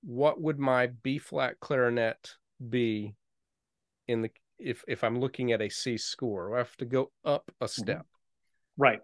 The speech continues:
Speaker 1: But if I'm at a piano, and, and what you have to do is if you're trying to analyze the music, you are, you're trying to think in the key of C. You're trying to, and, and what we mean by the key of C is not that it's in the key of C major, but it's
Speaker 2: It's
Speaker 1: C.
Speaker 2: untransposed.
Speaker 1: Yes. C equals C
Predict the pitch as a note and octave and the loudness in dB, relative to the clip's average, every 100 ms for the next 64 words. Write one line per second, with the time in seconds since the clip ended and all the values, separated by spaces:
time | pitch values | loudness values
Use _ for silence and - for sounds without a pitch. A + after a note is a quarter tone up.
0 | - C#3 B2+ C#3+ D3+ C3+ - - D#3+ F3 | 4 6 6 6 6 4 0 -2 2 4
1 | G3 A2+ G2 B2 - _ - C3+ C3+ C3+ | 4 2 0 -4 -10 _ -4 -2 0 0
2 | C#3+ - D3+ - C#3 D#3+ D3+ B2 C3 - | 2 4 2 2 2 4 4 2 -4 -2
3 | C3 C3 - C#3 C3+ A#2+ A#2+ - C3+ D3 | -4 -2 2 4 2 0 -4 -6 -2 0
4 | D#3 C3+ B2+ A#2+ A#2+ D#3+ - A2+ - A#2+ | 4 4 4 2 2 2 0 -4 -4 -2
5 | B2+ B2 A#2+ A2+ A#2+ _ B2 A#2 - C3+ | 0 4 4 4 2 _ -6 -4 2 2
6 | B2 C#3+ C3+ - B2+ A#2+ - A#2+ G#2 - | 2 0 -2 -2 -4 -4 -2 -2 -2 -4
7 | A2+ F#2+ G2 - A2+ A2 A#2+ B2 C#3 D3 | -6 -4 -6 0 0 -2 -6 -4 -4 -4
8 | D#3 C#3+ A3 F#3+ D#3+ E3 D3+ C3+ A#2+ C#3 | -2 2 4 4 4 6 6 4 0 -4
9 | A#2+ - C#3 A2 C3+ A#2+ A#2+ A2 G#2 - | -4 -2 0 0 2 0 0 -4 -6 -8
10 | C#3+ C#3 B2 C3+ A#2+ C3+ A#2+ A2 A2 G2+ | -2 -2 -2 -4 -4 -4 -2 0 -2 -4
11 | G2+ - - - - - C3 B2 - D3 | -8 -10 -20 -20 -20 0 4 4 0 0
12 | - F3+ E3 - E3+ C#3+ - A#2+ G2 F#2+ | 6 6 6 6 6 4 2 0 0 -4
13 | - - C3+ A#2+ - - - - F#3 F#3 | -12 -4 -2 -2 -4 -10 -4 0 2 0
14 | - F3 - B2 - - B2 F2+ | -2 -4 -2 -4 -2 -2 -2 -4